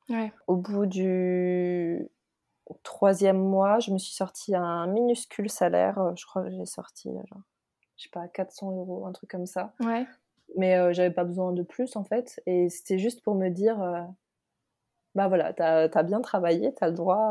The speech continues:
Speaker 2: un petit truc, à une petite récompense, quoi. »
Speaker 1: Bah, déjà, au bout du troisième mois, enfin, après, je sais pas dans le monde des libraires comment, comment ça peut fonctionner ou
Speaker 2: Mais
Speaker 1: la,
Speaker 2: je
Speaker 1: la
Speaker 2: crois que c'est
Speaker 1: moyenne.
Speaker 2: assez tôt, hein, parce
Speaker 1: Ouais.
Speaker 2: que, heu,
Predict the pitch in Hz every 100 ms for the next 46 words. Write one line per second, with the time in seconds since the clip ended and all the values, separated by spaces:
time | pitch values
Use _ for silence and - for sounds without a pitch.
0 | 185 165 - 214 - - 220 226 185 190
1 | 208 220 - 185 - 196 190 262 - 185
2 | - - - 233 233 226 294 330 214 -
3 | - 208 214 214 220 214 233 240 226 214
4 | 220 220 208 202 208 202 202 208 208 202
5 | 202 196 185 180 180 190 196 190 190 -
6 | - 226 233 214 208 190 196 208 208 214
7 | 180 214 196 - 240 247 214 202 185 208
8 | 202 180 170 170 170 170 170 170 165 -